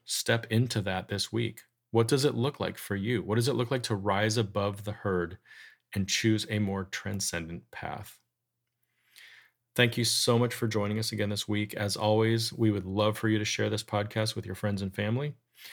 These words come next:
Uh, ratings and reviews on Apple Podcasts obviously goes a long way, uh, in order to boost the ratings and help people find us faster. But before you go, I have some exciting news.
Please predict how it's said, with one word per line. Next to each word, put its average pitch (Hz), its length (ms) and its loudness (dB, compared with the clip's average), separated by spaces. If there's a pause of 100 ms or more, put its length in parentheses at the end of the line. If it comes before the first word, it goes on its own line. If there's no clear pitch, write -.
(320)
Uh, 98 360 -4
ratings 104 560 4
and 104 100 2
reviews 104 360 4
on 104 160 2
Apple 104 220 -2
Podcasts 117 840 -2
obviously 104 540 2
goes 101 540 -2
a 101 140 -2
long 98 600 0
way, 90 320 -2 (260)
uh, 92 240 -6
in 101 160 -2
order 95 240 -2
to 95 180 -8
boost 101 400 -4
the 95 80 -2
ratings 98 480 -2
and 90 80 -4
help 92 200 -8
people 92 200 -10
find 92 280 -6
us 95 80 -10
faster. 95 560 -4 (1400)
But 117 120 2
before 135 320 6
you 151 100 4
go, 113 320 6 (300)
I 107 60 -4
have 113 180 4
some 107 160 2
exciting 98 460 -2
news. - 400 -6